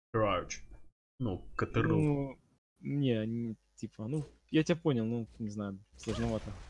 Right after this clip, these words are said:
Speaker 2: Так, тут мы тоже, ага. Тут нас от-, отобрали все ракеты. Вот здесь вот. Точнее, вообще всё оружие. И вот где-то здесь. Вот. Нам дали плазму.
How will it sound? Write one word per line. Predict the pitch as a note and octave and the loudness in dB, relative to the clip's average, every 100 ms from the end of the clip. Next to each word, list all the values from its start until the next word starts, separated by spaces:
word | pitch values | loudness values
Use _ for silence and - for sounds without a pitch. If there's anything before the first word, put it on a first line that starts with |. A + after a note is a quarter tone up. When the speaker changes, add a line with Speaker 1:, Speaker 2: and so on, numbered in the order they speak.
| - - - - - - - | -18 -20 -20 -20 -20 -18 6
Speaker 2:
Так, | B2+ G#2+ | 8 8
тут | - C3+ | 2 0
мы | A#2+ | 2
тоже, | D3+ D3+ C#3+ | 2 2 0
ага. | C3 A2+ F#2+ - - - - - _ _ _ _ | 0 0 0 -6 -16 -14 -16 -16 _ _ _ _
Тут | E3+ E3+ | -4 0
нас | C3+ B2+ - | 2 2 -2
от-, | - A2+ - | -6 -6 -10
отобрали | - - A2+ C3 B2+ | -6 -2 2 2 2
все | - | 2
ракеты. | A#2+ - A2 G#2+ G#2+ - - | 2 2 -2 -4 -10 -10 -8
Вот | G2+ | -2
здесь | A#2 A#2 | 0 0
вот. | D#3+ - - - - | -2 -4 -10 -12 -6
Точнее, | - C3+ | 4 4
вообще | - C#3+ | 6 4
всё | - A#2+ | 6 6
оружие. | C3+ F#3 F#3+ - | 6 4 2 2
И | B2+ | 0
вот | B2 | 0
где-то | B2 A#2 | 0 -2
здесь. | A2 F3 - - - - - | 0 -2 -4 -12 -16 -16 0
Вот. | A#2 G#2 - - - - | 2 2 -4 -8 -10 -12
Нам | B2+ C#3 | -2 2
дали | C3 C3 | 6 4
плазму. | B2 B2+ A#2+ A#2+ | 4 2 2 0